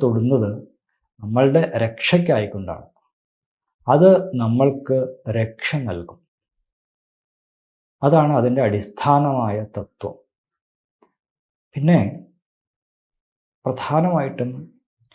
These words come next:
ഈ ശിരസ്സിൽ ഈ പ്രസാദം നെറ്റിയിൽ നമ്മൾ തൊടുമ്പോൾ ആ പ്രസാദത്തിലെ ആ മന്ത്രതരംഗങ്ങൾ അഥവാ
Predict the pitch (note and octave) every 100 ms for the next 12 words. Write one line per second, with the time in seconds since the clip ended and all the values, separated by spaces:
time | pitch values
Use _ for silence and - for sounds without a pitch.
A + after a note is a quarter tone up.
0 | _ _ _ B2 B2+ B2+ - - B2 C#3
1 | C3 - - D3+ G2+ - - _ _ _
2 | _ _ _ - C3+ C3+ A#2+ A2+ A2 B2
3 | C3 C3 - _ _ A2+ - C3+ C#3+ D#3+
4 | C3 B2+ A#2+ F#2+ F#2+ G#2+ E2+ - - _
5 | _ _ _ - D#3 - A#2+ B2+ B2+ C#3+
6 | D3+ D3 C#3+ D3+ D#3+ - - - A#2+ B2+
7 | G#2+ G#2+ B2+ C3 A2 G#2 G#2 G#2 F2+ F2
8 | - _ _ _ _ - A2 G#2 C3